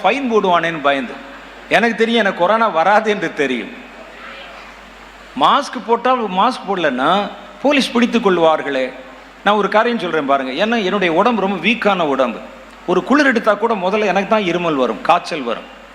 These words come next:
ஆனா, இந்த கொரோனா பீரியட்ல ரெண்டரை வருஷமும்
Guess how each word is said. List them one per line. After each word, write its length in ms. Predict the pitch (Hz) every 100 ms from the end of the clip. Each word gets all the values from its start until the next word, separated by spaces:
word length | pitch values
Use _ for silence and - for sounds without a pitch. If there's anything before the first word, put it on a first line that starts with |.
| - -
ஆனா, 180 | 165 202
இந்த 160 | 175 151
கொரோனா 460 | - 214 285 294
பீரியட்ல 400 | 226 214 175 156
ரெண்டரை 480 | 135 175 247 233 185
வருஷமும் 720 | 160 165 185 135 117 131 208